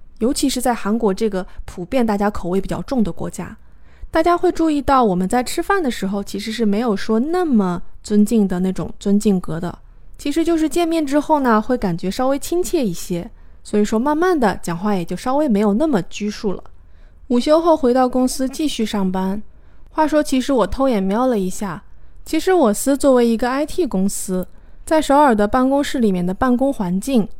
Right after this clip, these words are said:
跟韩剧《请输入搜索词》W W W里面出现的搜索引擎公司 Paro 还蛮像的，只不过比较现实的是，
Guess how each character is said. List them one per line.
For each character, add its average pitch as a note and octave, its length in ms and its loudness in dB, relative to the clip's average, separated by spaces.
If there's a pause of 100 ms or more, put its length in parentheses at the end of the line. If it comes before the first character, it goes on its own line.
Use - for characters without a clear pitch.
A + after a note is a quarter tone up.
(360)
跟 F4 180 2
韩 A#3+ 260 0
剧 D4 320 -2 (200)
《请 G#3 280 2
输 D#4+ 220 -2
入 E4+ 240 0
搜 D#4 240 -2
索 A#3 180 0
词》 G3+ 440 -6 (100)
W D4 440 -2
W B3 400 -4 (100)
W A#3+ 420 0 (320)
里 A3 140 4
面 C4+ 180 2
出 D#4 160 -2
现 D#4+ 240 0
的 A3 220 2
搜 E4 200 0
索 C4+ 220 0
引 A3+ 160 2
擎 G3 240 0
公 A#3+ 180 2
司 B3 320 -2 (240)
Paro B3 580 2 (240)
还 - 140 -2
蛮 G3 220 2
像 A3+ 300 2
的， - 160 -6 (400)
只 A3+ 100 0
不 A3+ 140 2
过 D#4 120 4
比 B3+ 140 2
较 G3+ 160 2
现 D#4+ 240 0
实 - 180 -2
的 F#3+ 140 2
是， G#3 400 0